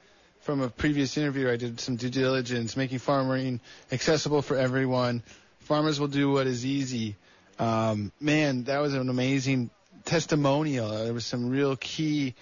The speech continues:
examples. And I think, um, a couple key things that I M O and, and, and jadam, and we have these, um,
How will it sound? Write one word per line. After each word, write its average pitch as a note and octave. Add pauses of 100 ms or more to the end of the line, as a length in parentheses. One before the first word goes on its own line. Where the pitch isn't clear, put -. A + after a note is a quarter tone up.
(400)
examples. C3
And B2+
I B2
think, C#3
um, B2 (240)
a -
couple G3
key F#3+
things F3
that C#3+ (500)
I D3+
M E3
O E3
and, B2+
and, B2+
and B2
jadam, D3
and B2
we B2+
have C#3
these, C3+
um, A2